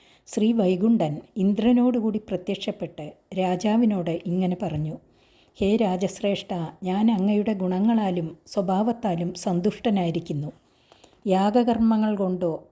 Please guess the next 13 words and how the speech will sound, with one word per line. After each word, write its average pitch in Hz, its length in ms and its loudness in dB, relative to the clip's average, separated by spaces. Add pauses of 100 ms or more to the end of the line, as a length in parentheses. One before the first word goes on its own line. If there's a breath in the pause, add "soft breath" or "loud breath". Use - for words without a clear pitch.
തപസ്സുകൾ 226 540 2
കൊണ്ടോ 185 360 0
യോഗം 202 500 2
കൊണ്ടോ 180 420 0
എന്നെ 190 260 -2 (100)
പ്രാപിപ്പാൻ 185 580 -2
എളുപ്പമല്ല. 165 680 -4 (680 soft breath)
സമസ്വഭാവമുള്ള 214 1120 2
ചിത്തത്തിൽ 208 600 -4
വസിക്കുന്നത് 180 840 -2 (260)
എൻ്റെയും 220 420 4
സ്വഭാവമാകുന്നു. 170 920 -2 (560 soft breath)
സമചിത്തനായ 214 960 0